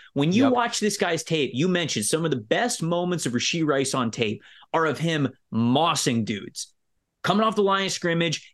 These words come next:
Speaker 1: getting into guys' bodies. There's a jump ball. He goes up and gets it. That's why his tape against lower competition looks so much better than it does the other teams, because his style right now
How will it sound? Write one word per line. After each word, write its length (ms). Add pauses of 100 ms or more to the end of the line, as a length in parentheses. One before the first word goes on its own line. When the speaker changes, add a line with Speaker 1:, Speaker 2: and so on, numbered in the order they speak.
Speaker 1:
getting 260
into 200
guys' 300
bodies. 480 (120)
There's 180
a 40
jump 380
ball. 420
He 120
goes 260
up 140
and 120
gets 280
it. 100 (240)
That's 380
why 240
his 180
tape 280
against 260
lower 240
competition 760 (640)
looks 360
so 200
much 280
better 200
than 160
it 120
does 240
the 140
other 140
teams, 380 (240)
because 320
his 160
style 580
right 240
now 360